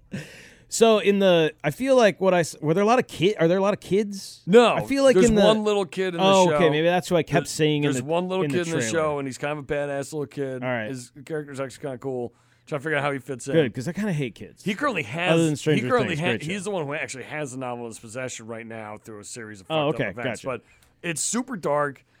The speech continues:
Speaker 2: and, um,
Speaker 1: I'll have to check it out.
Speaker 2: the
Speaker 1: I love John
Speaker 2: characters are
Speaker 1: Cusack.
Speaker 2: pretty cool. Like, the
Speaker 1: Yeah.
Speaker 2: characters are all right. I mean, some of them are kind of annoying, but,
Speaker 1: Mm-hmm.
Speaker 2: like, and, and they're all weird because they're into comics and shit.
Speaker 1: Did you say Rainn Wilson's in it?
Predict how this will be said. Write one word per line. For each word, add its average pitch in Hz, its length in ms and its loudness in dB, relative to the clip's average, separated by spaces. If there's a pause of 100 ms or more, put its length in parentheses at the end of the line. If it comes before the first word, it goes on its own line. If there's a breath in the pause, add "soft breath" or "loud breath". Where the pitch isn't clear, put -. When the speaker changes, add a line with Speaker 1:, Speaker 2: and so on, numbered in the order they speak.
(300)
Speaker 2:
and, 156 320 -2
um, 135 400 -2
Speaker 1:
I'll 135 140 2
have 185 100 0
to 170 80 -10
check 170 180 -2
it 160 60 -6
out. 135 140 -4
Speaker 2:
the 127 60 4
Speaker 1:
I - 40 4
love 202 140 10
John 302 80 8
Speaker 2:
characters 269 260 4
are - 20 0
Speaker 1:
Cusack. 147 140 -2
Speaker 2:
pretty 262 220 2
cool. 233 480 0
Like, 202 240 0
the 180 80 -10
Speaker 1:
Yeah. 120 80 -4
Speaker 2:
characters 262 420 -2
are 202 180 -4
all 190 140 -2
right. 190 340 0
I 185 40 -6
mean, 185 100 -6
some 247 160 0
of 247 40 -4
them 220 60 -2
are 190 40 -4
kind 185 180 -2
of 170 80 -6
annoying, 160 420 -4
but, 151 220 0
Speaker 1:
Mm-hmm. 123 80 -6
Speaker 2:
like, 160 200 -4
and, 214 140 -8
and 233 100 -6
they're 247 120 -2
all 202 80 -2
weird 170 320 -4
because 151 280 -8
they're 156 120 -8
into 147 140 -8
comics 147 380 -8
and 151 80 -12
shit. 160 160 -6
Speaker 1:
Did 156 60 0
you 151 60 -4
say 233 160 2
Rainn 175 240 2
Wilson's 185 420 -2
in 214 100 -4
it? - 140 -12